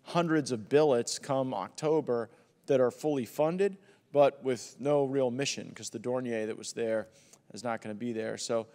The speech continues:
uh, I don't expect you to have all the answers to that in this hearing, but at least wanted to use our time to highlight the concerns those folks have.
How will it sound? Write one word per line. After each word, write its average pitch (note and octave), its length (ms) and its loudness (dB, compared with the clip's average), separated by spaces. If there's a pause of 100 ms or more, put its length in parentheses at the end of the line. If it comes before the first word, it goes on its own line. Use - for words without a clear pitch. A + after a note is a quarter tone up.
(380)
uh, B2 220 -12
I D#3 80 0
don't C#3+ 140 4
expect B2+ 380 0
you A#2 120 -2
to G#2+ 160 -10
have C3 180 4
all C3 120 2
the B2 180 0
answers B2+ 320 -4
to C3 60 -10
that C3 200 0
in A#2 60 -4
this A#2+ 180 -6
hearing, B2+ 440 0
but B2 180 -2
at - 260 -20
least C#3+ 200 -4
wanted C3 180 0
to B2 80 -2
use B2 240 0
our A#2+ 160 2
time B2 400 -2
to G#2+ 140 0
highlight C3 420 4
the - 80 -10
concerns B2 460 -6
those C3 180 -2
folks B2+ 260 -6
have. C3 320 2